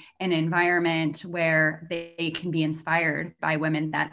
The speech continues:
are executive leaders at big tech companies. So really trying to create those role models and connections. So I would say that's probably the number one piece of feedback that I've received. I can share a personal anecdote as well.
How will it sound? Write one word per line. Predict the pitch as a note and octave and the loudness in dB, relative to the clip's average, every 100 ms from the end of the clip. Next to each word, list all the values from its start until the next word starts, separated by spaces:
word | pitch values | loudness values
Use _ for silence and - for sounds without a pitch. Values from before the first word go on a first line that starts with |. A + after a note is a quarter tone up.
| - | 0
are | B3+ D4 B3 G3 - | 4 6 6 4 -2
executive | F3 E3 D#3+ E3 E3 D#3+ D#3 | -4 -2 -2 0 -2 -2 -2
leaders | D#3+ D#3 D#3 | -2 0 -2
at | E3 D#3+ | -2 -4
big | D#3+ D3 | -6 -4
tech | D#3 - | -8 -8
companies. | D3+ D#3 - - - - - | -8 -8 -6 -6 -8 -10 -12
So | - F3 | -4 -2
really | F3 F3 | 0 -2
trying | - F3 E3 D#3+ | -2 0 0 -2
to | F3+ E3 D#3+ D#3+ - | -4 -2 -2 -4 -10
create | - G#3 F#3 | -4 -2 0
those | F#3 E3+ | -2 -4
role | D#3+ D#3+ | -2 -2
models | D#3+ D#3 D#3 D#3 D#3 D#3 | 0 0 0 -2 -4 -6
and | - D#3+ | -6 -6
connections. | E3 D#3 D#3 - D#3 D3+ D#3 D#3 _ - | -4 -4 -6 -6 -4 -2 -4 -6 _ -16
So | - G3 | -4 2
I | F#3+ | 2
would | F#3+ E3+ | 0 0
say | F3+ E3+ | 0 2
that's | D#3 E3 D#3+ - | 0 0 -2 -6
probably | - E3 E3 D#3+ E3 D#3+ D#3+ D#3+ D#3+ - - | -6 -4 -2 -4 -2 -2 -2 -4 -8 -10 -4
the | F#3 | -2
number | F#3+ E3+ E3+ D#3+ | 2 2 2 0
one | D#3 D#3 D#3 D#3+ - | 0 0 0 -4 -6
piece | G#3+ G#3 | -4 -2
of | F3 | -4
feedback | A3 A3+ E3 D#3+ | -2 2 2 0
that | E3 D#3+ | -2 -2
I've | D#3+ D#3+ | -2 -4
received. | D#3+ - E3 D3+ D3+ - - - - | -8 -8 -4 -2 -4 -12 -18 -6 2
I | A3 | 4
can | A#3 | 4
share | A3 G#3 F3 E3 | 4 6 4 4
a | F3 D#3+ - | -2 -4 -4
personal | G3 F3+ F#3 E3 | -4 -2 -2 0
anecdote | E3 D#3+ D#3+ E3 D#3+ | 0 0 -2 -2 -2
as | D#3+ D#3 | -2 -4
well. | F3 E3+ E3+ D#3+ D#3+ | 0 4 4 4 0